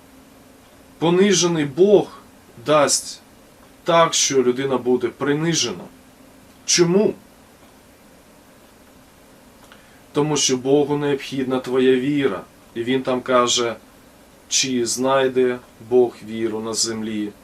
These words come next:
як повернеться. У чому ж тут віра з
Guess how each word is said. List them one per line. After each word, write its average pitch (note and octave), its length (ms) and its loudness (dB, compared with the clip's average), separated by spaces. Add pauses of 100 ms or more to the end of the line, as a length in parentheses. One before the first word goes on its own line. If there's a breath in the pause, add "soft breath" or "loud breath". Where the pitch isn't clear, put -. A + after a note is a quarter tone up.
як A2+ 180 -4
повернеться. A2 760 -4
У - 80 -8
чому G3 300 0
ж - 140 -4
тут D#3+ 160 -4
віра C#3+ 460 -4 (1800)
з G#2+ 360 -6